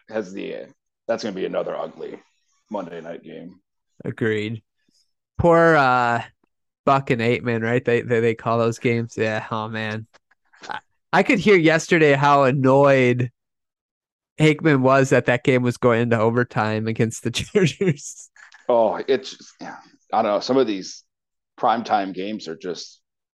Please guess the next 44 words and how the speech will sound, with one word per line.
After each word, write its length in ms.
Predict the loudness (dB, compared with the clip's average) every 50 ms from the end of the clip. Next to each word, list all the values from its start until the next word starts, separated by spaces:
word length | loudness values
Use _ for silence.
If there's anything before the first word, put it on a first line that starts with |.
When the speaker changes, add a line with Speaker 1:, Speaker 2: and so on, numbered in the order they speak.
| _ -18
Speaker 1:
ugh. 300 | -16 -14 -12 -12 -10 -4
I 100 | -2 0
mean, 200 | 0 0 0 0
I 300 | -2 -2 -2 0 -2 -2
feel 220 | 0 2 2 2 4
bad 260 | 2 2 0 0 -2
for 100 | -4 -6
this 220 | -6 -6 -8 -8
week. 140 | -14 -16 -14
The 60 | -12 -10
Cardinals 480 | -4 0 0 0 0 -2 -6 -8 -8
Saints, 320 | -10 -10 -10 -10 -12 -10 -8
like, 160 | -8 -8 -10 _ _ -8
before 300 | -8 -2 2 2 2 2
the 100 | 0 -4
season, 340 | -6 -8 -10 -10 -10 -10
when 140 | -10 -10 -10
you 80 | -12 -14
schedule 420 | -10 -4 -4 -4 -4 -4 -8 -6
that, 220 | -4 -6 -6 -4 -4
that 200 | -4 -4 -4 -6
looks 220 | -10 -10 -8 -10
like 220 | -10 -10 -8 -8
a, 160 | -8 -8 -8 -12 _ _ _ _ _ _ _ _ _ _ -8
"Hey, 140 | -8 -8 -6
this 220 | -6 -8 -8 -6
could 140 | -10 -10 -8
be 120 | -6 -8
a 80 | -8 -6
good 220 | -6 -8 -10 -8
game." 280 | -10 -10 -10 -8 -8 -8
But 140 | -8 -6 -4
now 120 | -4 -4
you 160 | -4 -4 -6
got 280 | -6 -4 -4 -4 -6 _ _ _ _ _ _ _ _ _ _ _ _ _ _ _
Andy 300 | -12 -10 -10 -8 -10 -8
Dalton 440 | -6 -4 -2 -2 -2 -4 -6 -8 -8
probably 800 | -6 -6 -6 -6 -6 -8 -10 -8 -6 -6 -6 -6 -8 -10 -10 -12 -14 -16 -16 -16
<laughs> 180 | -16 -16 -16 -14
with 320 | -2 -2 -2 -2 -2 -8 _ _ _ _ _ _ _ _ -2
Michael 260 | 0 0 0 0 -4
Thomas, 440 | -4 -2 0 0 0 0 -2 -4 -4
Jarvis 400 | -2 0 0 0 0 -2 -6 -8
Landry, 580 | -8 -8 -6 -6 -8 -8 -4 -4 -4 -4 -4